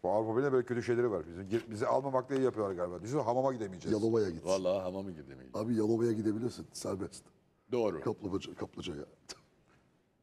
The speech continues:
Speaker 1: Şeyde de güzel kaplıcalar vardır yalnız ya.
Speaker 2: Sapanca tarafında.
Speaker 1: Yok canım.
Speaker 2: Şeyler varmış mı?
Speaker 1: Eski Yugoslavya'da.
Speaker 3: Aa, çok
Speaker 2: Aa.
Speaker 3: var.
Speaker 1: Çok. Çok güzel Osmanlı kaplıcaları var. Hadi buyurun.
Speaker 3: Yunanistan'da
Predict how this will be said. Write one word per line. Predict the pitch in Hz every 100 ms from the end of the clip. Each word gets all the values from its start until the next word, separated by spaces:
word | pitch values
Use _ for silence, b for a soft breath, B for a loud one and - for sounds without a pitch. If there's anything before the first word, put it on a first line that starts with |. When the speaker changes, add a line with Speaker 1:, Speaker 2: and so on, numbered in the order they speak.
| -
Speaker 1:
Şeyde | - 98
de | 113
güzel | 98 95
kaplıcalar | - 80 87
vardır | 80 76
yalnız | 76 76 -
ya. | 80 - - _ _ _ _
Speaker 2:
Sapanca | - - 95 95
tarafında. | 78 - - - _ -
Speaker 1:
Yok | 98 -
canım. | 85 85 - _ _ _ _
Speaker 2:
Şeyler | - 71
varmış | 69 71 90 -
mı? | - -
Speaker 1:
Eski | 87 - 98
Yugoslavya'da. | 92 92 - 90 85 69 - _ _ _
Speaker 3:
Aa, | 85 87 87 82
çok | 80 85 80
Speaker 2:
Aa. | 69
Speaker 3:
var. | -
Speaker 1:
Çok. | - 85 76 - _ _ _ _ _ _ _ _ _ _ -
Çok | 117 95
güzel | 85 87
Osmanlı | 90 95 90
kaplıcaları | 82 - 82 78
var. | 78
Hadi | 82 78
buyurun. | - - _ _ _ _ _ _ _ B B B B
Speaker 3:
Yunanistan'da | 110 139 175 180 - - 120 123 151 170